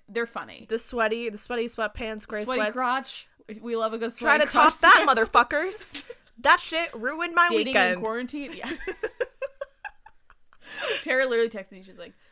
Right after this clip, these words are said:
Speaker 1: "I got sweaty during a hike and he made fun of me, but it's okay now." And I was like, "What?" <laughs> There was, like, no context,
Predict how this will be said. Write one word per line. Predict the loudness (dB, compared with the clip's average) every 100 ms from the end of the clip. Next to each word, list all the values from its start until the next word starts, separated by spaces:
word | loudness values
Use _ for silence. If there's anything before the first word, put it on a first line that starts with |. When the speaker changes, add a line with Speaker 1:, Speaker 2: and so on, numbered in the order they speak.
| -18
Speaker 1:
"I | -12
got | -12 -12
sweaty | -8 -8 -8
during | -10 -12 -14
a | -14
hike | -12 -12 -14
and | -18
he |
made | -14 -14 -12
fun | -10 -10
of | -12 -16
me, | -18 -16 -18 -6
but | -6
it's | -6 -10
okay | -8 -8 -6
now." | -6 -6 -4
And | -6
I |
was | -6
like, | -10 -10
"What?" | -10 -10 -10
<laughs> | -8 -6 -6 -4 2 4 8 6 6 4
There | 4
was, | 2 -4
like, | 0
no | 0 0
context, | -2 -2 -2 -2 -4 -8 -16